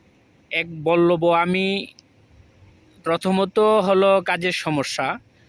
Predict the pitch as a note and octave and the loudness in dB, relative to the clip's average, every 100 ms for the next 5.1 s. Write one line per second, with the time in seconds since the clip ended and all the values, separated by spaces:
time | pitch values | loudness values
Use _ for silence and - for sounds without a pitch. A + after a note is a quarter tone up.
0 | _ A2+ A2+ D#3 F#3 F3+ G3 F3+ F3 F#3 | _ -14 -10 -4 -2 0 2 2 2 2
1 | F3+ E3 E3+ E3 E3+ E3+ E3 F3 D#3 D#3+ | 0 -2 -6 -4 -6 -4 -4 -4 -4 -4
2 | D#3+ E3 E3 D3+ D3 D#3+ D#3 D3 D#3+ D#3 | -2 -2 -2 -4 -2 -4 -4 -4 -4 -4
3 | E3 D#3 D3+ D3+ D3 C#3+ D#3+ D3+ D#3+ D3+ | -2 -2 -2 -4 -4 -6 -8 -12 -6 -4
4 | C#3+ D#3+ D#3+ E3 D#3 D3+ D3+ C#3 C#3+ C#3+ | -4 -4 -4 -4 -2 -2 -4 -4 -4 -4